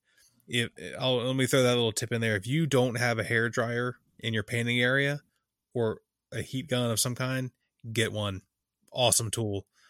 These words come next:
I bought, I bought one for, like, eight dollars on Amazon. It's got two speeds. It's only hot, doesn't do cool or anything, but man,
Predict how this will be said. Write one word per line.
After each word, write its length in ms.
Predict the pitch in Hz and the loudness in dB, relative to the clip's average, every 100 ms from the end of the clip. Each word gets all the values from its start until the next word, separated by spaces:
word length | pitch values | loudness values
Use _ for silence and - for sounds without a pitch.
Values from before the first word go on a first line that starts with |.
| _ _ _ | _ _ _
I 120 | - 120 | 2 6
bought, 300 | 127 131 - | 6 6 4
I 160 | 143 135 | 2 4
bought 220 | 139 131 | 6 4
one 220 | 135 131 | 4 0
for, 160 | 123 127 | 0 2
like, 260 | 117 107 - | 2 2 0
eight 200 | 131 120 | 0 2
dollars 580 | 123 120 117 107 98 - - | 2 2 2 2 2 0 0
on 240 | 120 110 | -2 2
Amazon. 640 | 110 127 123 127 127 123 - _ _ | 2 2 0 0 0 -4 -8 _ _
It's 120 | 104 | -2
got 200 | - 101 - | 0 0 2
two 160 | 151 | 2
speeds. 580 | - 139 135 135 127 - _ _ _ | 4 4 2 2 2 -2 _ _ _
It's 220 | - 107 - | -8 -6 -4
only 380 | 120 127 123 | -2 2 2
hot, 380 | 104 127 113 117 - | 0 0 0 0 -4
doesn't 260 | 120 110 113 | -4 -4 -2
do 140 | 113 | -4
cool 220 | - 123 113 | -2 -2 0
or 100 | 113 | 0
anything, 380 | 110 107 110 | -2 -2 -4
but 160 | 104 107 - | -4 -6 -6
man, 340 | 113 98 95 | -2 -2 -2